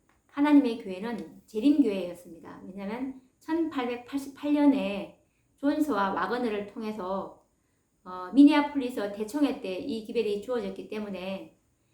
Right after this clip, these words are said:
그래서 이 지도자들이 이 기별을 받아들였더라면, 어, 교회가 받아들였기 때문에 우리는 이 년, 어,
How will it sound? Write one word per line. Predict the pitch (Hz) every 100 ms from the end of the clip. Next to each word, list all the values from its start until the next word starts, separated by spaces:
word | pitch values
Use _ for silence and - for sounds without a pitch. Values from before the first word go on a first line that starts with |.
| _ _ _
그래서 | 285 311 277
이 | - 254 254
지도자들이 | 311 359 370 262 208 226 269 -
이 | 220 254 254
기별을 | 226 214 214 208
받아들였더라면, | 180 185 185 226 240 185 170 185 269 - - _ _ _ _ _ _ _ _
어, | 185 180 190 190 196 202 _ _ _ _ _ _ _ _ _ _
교회가 | - 277 302 247
받아들였기 | 214 208 196 190 -
때문에 | - 220 196 175 180 170 160 _ _ _ _ 208
우리는 | 226 262 277 - -
이 | 220
년, | 277 285 285 285 - _ _ _ _ _ _
어, | 196 196 190 190